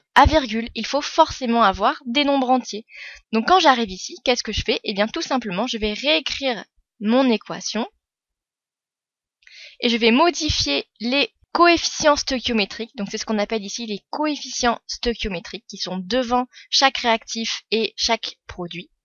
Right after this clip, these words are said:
pour tout multiplier par deux et obtenir ainsi uniquement des entiers.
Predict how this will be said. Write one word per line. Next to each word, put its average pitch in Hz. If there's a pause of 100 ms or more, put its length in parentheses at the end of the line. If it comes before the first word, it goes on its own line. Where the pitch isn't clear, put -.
(120)
pour -
tout - (100)
multiplier 254
par 190
deux 190
et 285
obtenir 240
ainsi 254 (100)
uniquement 254
des 294
entiers. 247